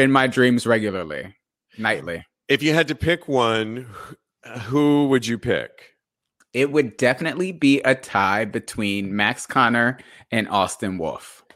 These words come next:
Speaker 1: for sure. But, like,
Speaker 2: Nice.
Speaker 1: Austin Young is the only bottom, I think,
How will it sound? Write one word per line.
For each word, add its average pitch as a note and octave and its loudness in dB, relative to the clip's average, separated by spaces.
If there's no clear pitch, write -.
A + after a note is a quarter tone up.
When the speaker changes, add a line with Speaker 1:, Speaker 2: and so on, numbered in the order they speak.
Speaker 1:
for G#2+ -2
sure. E2 0
But, D#3+ 4
like, D#3 4
Speaker 2:
Nice. G2 -4
Speaker 1:
Austin F3 2
Young F3 0
is D#3 -2
the C3+ 0
only D3 0
bottom, B2+ 2
I G2+ -2
think, F#2 -10